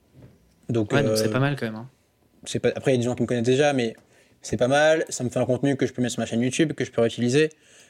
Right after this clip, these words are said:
Speaker 1: Euh... Enfin, tu vois, ça, c'est, c'est plutôt intéressant. Puis, en plus, c'est, c'est des interviews qui sont cool, que j'aime bien faire. Donc, euh...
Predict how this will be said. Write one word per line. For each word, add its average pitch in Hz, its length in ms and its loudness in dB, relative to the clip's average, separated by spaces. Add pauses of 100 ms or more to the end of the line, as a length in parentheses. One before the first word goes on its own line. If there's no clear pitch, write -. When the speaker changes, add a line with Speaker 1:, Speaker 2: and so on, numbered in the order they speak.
(140)
Speaker 1:
Euh... 107 480 -6 (400)
Enfin, 127 140 -4
tu 139 80 2
vois, 147 40 6
ça, 135 120 -4
c'est, 131 320 2
c'est - 120 -4
plutôt 123 160 0
intéressant. 151 400 0
Puis, 120 240 0
en 113 180 -6
plus, 127 300 -4
c'est, 113 460 -4 (1000)
c'est - 160 -2
des 131 60 4
interviews 135 280 4
qui - 80 -4
sont 139 120 0
cool, 180 280 4
que 131 100 0
j'aime 127 160 2
bien 131 140 4
faire. 165 240 2
Donc, 131 180 0
euh... 117 800 0